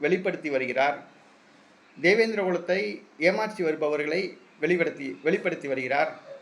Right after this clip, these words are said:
"நான் தேவேந்திரன் தான்" என்று சொல்லி பொய் சொல்லி அரசியல் படுபவர்களை, அவர்களுடைய தோலை உரித்து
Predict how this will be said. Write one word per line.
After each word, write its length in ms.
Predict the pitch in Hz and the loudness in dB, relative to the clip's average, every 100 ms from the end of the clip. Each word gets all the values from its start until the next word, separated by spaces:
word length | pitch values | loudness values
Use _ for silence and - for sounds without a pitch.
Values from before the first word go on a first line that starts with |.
| - - - - - | -20 -20 -20 -20 -2
"நான் 240 | 165 170 | 2 4
தேவேந்திரன் 500 | 170 208 226 208 185 | 4 4 2 0 0
தான்" 200 | 180 180 | 2 2
என்று 240 | 170 147 147 | 2 -2 -4
சொல்லி 320 | 160 160 175 | -4 -2 -2
பொய் 240 | 180 202 | -2 -4
சொல்லி 280 | 220 190 175 | -2 -2 0
அரசியல் 480 | 151 156 165 170 147 | 0 0 -2 -2 -2
படுபவர்களை, 760 | 143 147 143 139 135 156 190 - - - - - - - - _ - | -2 -2 -4 -4 -2 -2 -2 -6 -20 -20 -20 -20 -20 -20 -20 _ 4
அவர்களுடைய 540 | 165 180 170 156 147 | 4 6 2 0 0
தோலை 280 | 143 190 208 | 2 2 2
உரித்து 600 | 175 165 165 185 196 190 | 0 0 -4 -4 -4 -6